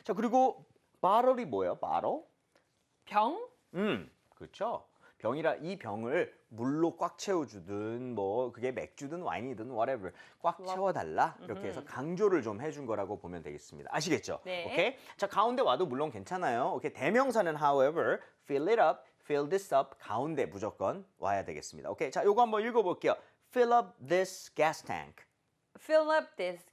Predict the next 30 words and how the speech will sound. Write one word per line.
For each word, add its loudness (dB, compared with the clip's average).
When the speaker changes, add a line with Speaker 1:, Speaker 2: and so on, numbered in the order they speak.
Speaker 2:
gas -4
tank. -12
Speaker 1:
Fill 4
up 4
this 0
bottle. 2
Speaker 2:
Fill -4
up -4
this -4
bottle. 2
Speaker 1:
자, 0
그리고요, 2
우리 0
발음도 0
한번 0
볼까요? -4
으, 4
fill이라고 2
하는 0
건 -2
채우다잖아요, 0
그쵸? -2
Speaker 2:
네. -8
Speaker 1:
근데 0
약간 0
비슷하게 -6
feel이라는 -4
거, 2
feel, -2
뭔가 -2